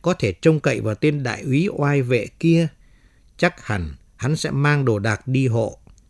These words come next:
Hắn ta thật là khác hẳn thằng chồng xấu xí của mụ. Đôi khi,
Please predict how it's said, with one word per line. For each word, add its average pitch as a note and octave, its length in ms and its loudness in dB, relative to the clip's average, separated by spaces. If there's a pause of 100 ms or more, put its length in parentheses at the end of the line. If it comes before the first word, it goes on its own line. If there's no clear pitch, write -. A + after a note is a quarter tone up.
(920)
Hắn F3 260 0
ta D#3+ 180 2 (120)
thật C#3 220 0
là B2+ 240 0
khác G#3 300 -2 (100)
hẳn F#2+ 260 -4
thằng A#2 200 -2
chồng A2 240 0
xấu D3 340 0
xí E3 320 0
của - 180 -8
mụ. F#2+ 240 -8 (960)
Đôi C#3 220 6
khi, C3 300 -2